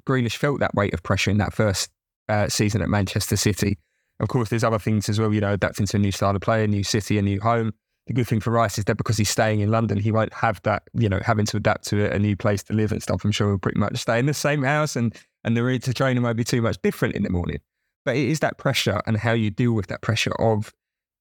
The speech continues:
you know, I know, I know it sounds silly, but you, you know, you go back to, um, and I can't remember the player off the top of my head. I'm really struggling here and I feel bad for it. But there was a player,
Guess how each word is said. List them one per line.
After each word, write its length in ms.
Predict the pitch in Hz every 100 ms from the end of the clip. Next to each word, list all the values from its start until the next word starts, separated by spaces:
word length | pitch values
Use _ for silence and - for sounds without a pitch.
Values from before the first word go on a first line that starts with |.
| _ -
you 80 | 127
know, 180 | 104
I 80 | 127
know, 120 | 139
I 120 | 110 143
know 140 | 156
it 120 | 135
sounds 280 | - 135 113
silly, 200 | 139 120
but 140 | 110
you, 140 | 113 127
you 200 | 120 131
know, 60 |
you 180 | 113 123
go 160 | 131 131
back 240 | 127 -
to, 220 | - 123 117 - _ _ _ _ _ _
um, 500 | - 110 107 107 107 -
and 100 | 123
I 40 |
can't 240 | - - -
remember 220 | 123 113
the 40 |
player 220 | 107 117 110
off 120 | -
the 60 |
top 140 | 117 -
of 40 |
my 140 | 113 113
head. 100 | 110
I'm 140 | 104
really 260 | 117 113 104
struggling 400 | - 110 110 104
here 80 |
and 100 | 104
I 40 | 104
feel 180 | 120 107
bad 240 | 113 113
for 140 | -
it. 80 | 104
But 80 | 110
there 100 | 117
was 100 | 117
a 60 | 110
player, 420 | 127 127 117